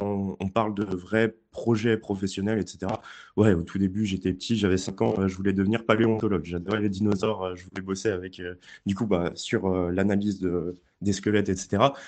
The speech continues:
Mais en vrai, euh, dès que j'étais au collège, je, je savais déjà que je voulais bosser dans le sport. Donc, euh, j'ai fait un parcours, euh, classique, donc, euh, bac scientifique, licence staps, d'abord en entraînement sportif, parce que je me privilégiais, on va dire, à,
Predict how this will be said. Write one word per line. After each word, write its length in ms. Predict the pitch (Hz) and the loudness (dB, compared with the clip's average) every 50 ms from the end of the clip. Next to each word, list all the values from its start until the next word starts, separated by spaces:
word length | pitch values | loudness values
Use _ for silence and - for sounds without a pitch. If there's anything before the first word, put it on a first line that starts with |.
| - - - | -10 -2 2
Mais 100 | 107 110 | 4 6
en 120 | 101 104 | 6 4
vrai, 260 | 95 92 104 113 113 | 4 4 4 4 4
euh, 200 | 107 98 95 95 | 4 4 2 2
dès 200 | 92 92 87 110 | 2 2 2 2
que 60 | 110 110 | 2 2
j'étais 220 | 117 107 - 113 | 0 0 2 2
au 60 | 104 | 0
collège, 320 | 92 - 107 107 113 117 104 | 2 0 0 2 2 2 0
je, 160 | 98 95 95 | 0 0 -2
je 180 | 92 85 87 | -2 -4 -6
savais 240 | 90 - 101 95 92 | -6 -4 -2 -2 -2
déjà 280 | 87 95 98 92 104 104 | 0 -2 0 0 -2 -2
que 200 | - - 92 90 | -2 -2 -2 -2
je 100 | 87 85 | -2 -4
voulais 200 | 90 90 92 90 | -2 -2 -2 0
bosser 260 | 85 87 85 - 92 | -2 -2 -6 -6 -8
dans 100 | 90 90 | -8 -8
le 60 | 90 | -8
sport. 300 | - - - 123 - - - - - - - - _ | -6 -4 -2 -2 -2 -4 -8 -20 -20 -20 -20 -6 _
Donc, 220 | - 110 113 110 - | 2 2 4 6 6
euh, 80 | 113 | 6
j'ai 140 | 107 95 113 | 6 6 6
fait 100 | 110 120 | 4 4
un 60 | 117 | 4
parcours, 420 | 113 117 113 - - 123 113 107 107 | 4 4 2 2 2 2 4 4 4
euh, 120 | 101 101 | 4 4
classique, 540 | 101 - - 110 104 - - - 117 123 113 | 2 2 2 2 2 2 0 -2 -2 0 0
donc, 280 | 101 104 101 95 - 101 | -2 -4 -4 -2 -2 -2
euh, 260 | 95 95 90 90 90 87 85 - - - | 0 0 0 0 -2 -2 -4 -8 -10 -8
bac 200 | - 92 110 110 | -2 2 2 2
scientifique, 800 | 107 - - 107 95 - 107 98 - - - 123 135 - - - - - - - - - - _ | 2 2 0 -2 -2 -2 -4 -6 -4 -2 -2 -2 -2 -4 -8 -20 -20 -20 -20 -20 -20 -20 -12 _
licence 440 | - 104 113 117 - - 135 120 117 - | -4 -2 -2 0 0 0 0 0 0 0
staps, 440 | - - 131 120 - - - - - - | 2 4 4 4 4 0 -10 -10 -10 -6
d'abord 380 | 95 95 120 120 131 151 135 | 0 2 4 6 6 6 6
en 120 | 131 127 120 | 4 4 2
entraînement 380 | 117 113 - 123 113 113 113 | 2 0 0 -2 0 0 -2
sportif, 580 | 110 - - 113 - - - 120 - - - _ _ _ - | -2 -4 -4 -6 -6 -4 -6 -8 -8 -8 -12 _ _ _ -10
parce 200 | 92 95 - - | -8 -8 -8 -6
que 420 | - 104 98 98 98 98 95 98 | -4 0 0 2 2 2 2 0
je 140 | 98 95 107 | 0 0 0
me 220 | 104 104 104 95 | 0 0 0 -2
privilégiais, 920 | 98 - - - - - 123 117 120 120 113 117 110 110 110 117 123 123 120 - - - - - - _ _ _ - - | -4 -8 -14 -12 -8 -6 -4 -2 -2 -2 -2 -4 -4 -2 -2 0 0 -2 -2 -6 -12 -20 -20 -20 -20 _ _ _ -2 2
on 40 | 104 | 4
va 100 | 107 104 | 4 4
dire, 300 | 104 107 117 120 104 104 | 4 2 0 0 2 2
à, 420 | 101 101 101 101 98 98 98 98 | 2 2 4 4 4 2 2 2